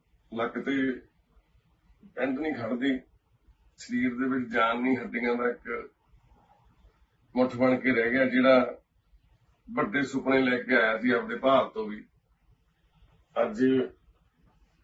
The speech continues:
ਹਾਂ, ਕਿਵੇਂ ਸੰਦੀਪ? ਜੱਫੀ ਬਾਤ ਨਾ ਪਿਆ। ਇੱਕ ਓਂਕਾਰ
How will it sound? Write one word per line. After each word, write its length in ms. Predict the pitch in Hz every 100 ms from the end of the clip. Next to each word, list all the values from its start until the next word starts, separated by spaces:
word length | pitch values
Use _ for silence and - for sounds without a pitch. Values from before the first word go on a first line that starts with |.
| _ - - _ _ _ _ _ _ _ _ -
ਹਾਂ, 180 | 113 107 - - - -
ਕਿਵੇਂ 220 | 110 113
ਸੰਦੀਪ? 280 | 113 113 123 - -
ਜੱਫੀ 260 | 110 120 107
ਬਾਤ 260 | - -
ਨਾ 100 | 95
ਪਿਆ। 260 | 101 92 90 - _ _ _ - - _ _ _ _ _ _ _ _
ਇੱਕ 200 | 104 -
ਓਂਕਾਰ 440 | 107 104 - -